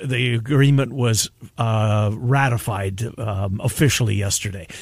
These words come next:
Uh, by the way, at The Athletic, and I know you're a fan of the Minnesota Twins, there is a great, great piece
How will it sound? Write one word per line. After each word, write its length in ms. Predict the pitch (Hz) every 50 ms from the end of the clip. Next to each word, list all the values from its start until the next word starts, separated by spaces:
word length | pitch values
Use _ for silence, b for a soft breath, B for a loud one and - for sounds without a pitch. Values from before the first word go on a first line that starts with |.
| B B B B
Uh, 140 | B 151 160
by 200 | 139 180 196 220
the 120 | 208 208
way, 260 | 175 170 160 147 151 -
at 160 | 170 165 -
The 160 | - 185 175
Athletic, 480 | 170 - - 160 143 131 127 113 - -
and 140 | 151 139
I 100 | 139 143
know 160 | 143 151 160 165
you're 220 | 165 160 156 147
a 40 | 135
fan 220 | - 156 135 131
of 80 | 131 120
the 60 | 120
Minnesota 420 | 120 131 123 107 - 131 120 113
Twins, 360 | 104 - 123 123 117 101 98 107
there 200 | 139 156 165 -
is 180 | 165 139 113
a 120 | 117 113 104
great, 520 | 98 - 120 113 127 131 143 151 - -
great 380 | - 139 131 143 139 - - -
piece 380 | - 131 110 98 92 - -